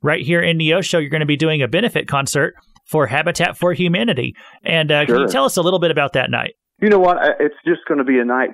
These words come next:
Speaker 2: to lift people up. It's also gonna be a night to celebrate Habitat for Humanity. We are celebrating our twentieth year anniversary as Ernie Haas and Signature Sound, and, uh, the stories that we could tell of how God has blessed us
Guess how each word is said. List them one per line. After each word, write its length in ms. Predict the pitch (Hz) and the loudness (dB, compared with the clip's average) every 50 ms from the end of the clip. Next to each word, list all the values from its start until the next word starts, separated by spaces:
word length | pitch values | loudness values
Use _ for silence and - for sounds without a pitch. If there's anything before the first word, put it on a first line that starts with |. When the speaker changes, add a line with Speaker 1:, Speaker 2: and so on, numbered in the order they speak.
| - | -4
Speaker 2:
to 100 | 139 117 | -2 0
lift 220 | 117 127 127 - - | 0 0 0 0 -2
people 340 | - 139 127 - 117 110 | -2 -2 0 2 2 4
up. 220 | 113 120 131 - - | 4 2 2 0 -2
It's 140 | - - 120 | -2 0 0
also 320 | 113 113 - - 117 110 | -2 -2 -2 -4 -4 -2
gonna 180 | - 117 110 104 | -2 -2 -4 -2
be 320 | 104 110 107 107 107 101 - | 0 0 0 0 0 0 -2
a 80 | - 110 | 0 2
night 220 | 110 110 117 - - | 2 2 2 0 -2
to 240 | - - - - 160 | -8 -10 -4 0 2
celebrate 380 | 156 165 147 - 95 95 90 - - | 2 4 2 2 2 0 0 0 -2
Habitat 500 | - 87 87 98 95 - 104 98 87 - - _ - - - | -2 -2 -2 -2 -2 -2 0 0 0 -2 -4 _ -18 -10 -4
for 320 | - 107 107 101 98 - - _ | -2 -2 -2 -2 -2 -4 -6 _
Humanity. 600 | - 120 107 107 110 113 113 113 123 123 113 - - - - - - - _ _ _ _ | -4 -2 0 2 2 2 2 2 2 0 0 -2 -6 -10 -10 -10 -10 -12 _ _ _ _
We 160 | - 160 208 | -4 0 0
are 140 | 214 170 139 - - | 0 0 0 -2 -2
celebrating 600 | 170 160 170 160 143 139 139 131 127 131 131 123 - | 0 0 0 0 0 0 0 0 0 0 -2 -2 -2
our 160 | - 110 107 - - - | -2 -2 -2 -4 -6 -4
twentieth 400 | 139 143 147 151 147 147 147 - _ - | -2 -2 -2 0 0 -2 -2 -4 _ 0
year 400 | 123 127 127 120 120 120 120 - | 2 2 4 4 2 2 0 -2
anniversary 760 | - 110 117 117 107 107 107 107 - - - 95 98 98 - - | -2 0 0 2 2 2 2 2 0 -2 0 0 0 0 0 0
as 100 | 98 92 95 | -2 0 0
Ernie 160 | 104 104 107 98 | 0 0 0 0
Haas 260 | 95 98 95 101 98 - | 0 0 0 0 -2 -2
and 140 | 101 98 87 - - | -4 -4 -2 -2 -2
Signature 400 | 104 101 101 92 - - 87 85 - - | 0 0 0 -2 -2 -2 -4 -4 -2 0
Sound, 380 | 107 98 95 98 95 95 95 - - | 0 0 0 0 -2 -2 -4 -4 -2
and, 340 | 107 104 101 98 95 95 98 | 0 0 0 0 0 0 0
uh, 200 | 92 85 87 80 - _ _ _ _ _ _ - | 2 2 0 -2 -4 _ _ _ _ _ _ -4
the 80 | 123 117 - | -4 -4 0
stories 440 | - 170 160 160 165 156 143 135 123 | 2 4 4 6 6 6 4 2 2
that 120 | 131 120 - | 0 -2 0
we 160 | 113 123 120 | 0 0 0
could 160 | 120 120 - | 0 -2 -2
tell 240 | - 127 123 113 123 | 0 0 2 4 2
of 80 | 120 117 | 2 2
how 160 | 123 120 110 | 2 0 0
God 280 | 110 107 120 120 120 110 | 2 2 2 2 2 2
has 100 | 104 92 - | 0 -6 -6
blessed 380 | 104 123 135 135 131 131 - - | 0 2 2 2 2 0 -2 0
us 180 | 131 127 123 | 2 2 0